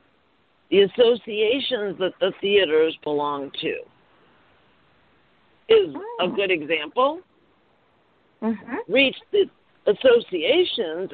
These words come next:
Speaker 1: and get them to introduce you to many of those theaters all at one time.
Speaker 2: That's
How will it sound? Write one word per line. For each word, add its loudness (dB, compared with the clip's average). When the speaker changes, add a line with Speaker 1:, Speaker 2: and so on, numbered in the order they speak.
Speaker 1:
and -2
get 2
them -2
to 0
introduce -2
you -6
to -4
many 0
of -2
those 0
theaters 0
all 6
at -2
one -4
time. -6
Speaker 2:
That's 4